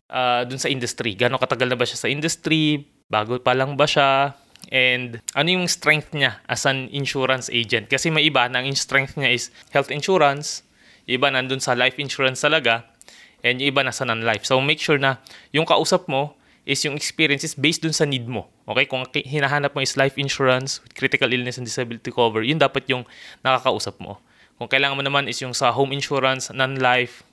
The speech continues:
or what, dun yung experience nung kausap mo. Okay? Now, if baguhan pa lang yung, uh, ahente na na-refer sa'yo, or nakita mo online or what, it doesn't automatically mean na hindi siya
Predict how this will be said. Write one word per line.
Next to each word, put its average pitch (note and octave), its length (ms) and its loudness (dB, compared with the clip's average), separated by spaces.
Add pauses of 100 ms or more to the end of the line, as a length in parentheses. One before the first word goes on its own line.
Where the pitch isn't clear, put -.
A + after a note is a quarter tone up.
or A#2+ 160 0
what, A#2 340 0 (140)
dun D3+ 400 0
yung C#3+ 160 2
experience B2 480 0
nung C3+ 160 -8
kausap G2+ 400 -4
mo. E2 80 -10 (400)
Okay? B2+ 400 0 (400)
Now, E3+ 400 2
if F3 240 0
baguhan D3 320 4
pa E3 80 0
lang E3 160 2
yung, D#3 480 -4 (320)
uh, C3+ 360 4 (120)
ahente D3 320 2
na C3 400 0
na-refer C3 320 0
sa'yo, C3 400 4
or B2+ 160 4
nakita C3+ 320 0
mo C3 400 2 (240)
online D#3 480 2
or C#3+ 160 0
what, C3+ 160 4 (320)
it D#3 80 -2
doesn't G#3 400 2 (400)
automatically D3+ 640 4
mean A#2+ 400 -4
na B2 480 2 (400)
hindi C3+ 240 -2
siya A#2+ 480 2